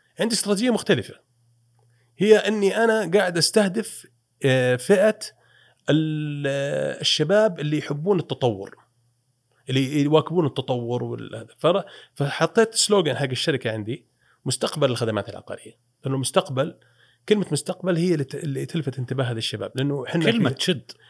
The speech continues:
Speaker 1: إيه، ت-، تشد هذه الفئة. وأيضًا هذه الفئة، أنا أعتقد أنه هي الفئة اللي صارت هي المتمس-، هي الماسكة المناصب الكبيرة. لو تلاحظ أنت اليوم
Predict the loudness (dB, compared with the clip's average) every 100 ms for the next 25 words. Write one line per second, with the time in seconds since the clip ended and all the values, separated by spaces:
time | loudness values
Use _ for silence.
0 | 2 6 6 4 2 2 6 8 8 6
1 | 0 -4 -20 _ _ _ _ _ _ _
2 | -6 6 6 8 4 6 6 8 6 2
3 | 2 4 4 2 _ 4 4 4 0 2
4 | 4 4 2 2 2 2 0 -6 _ _
5 | _ -4 0 2 2 4 2 2 -4 -4
6 | -2 0 2 2 2 4 2 2 0 2
7 | 2 2 2 0 2 2 2 2 2 0
8 | -2 -8 -8 -6 -6 -8 _ _ _ _
9 | -4 -2 4 2 2 -4 -4 -4 -4 -2
10 | -4 -6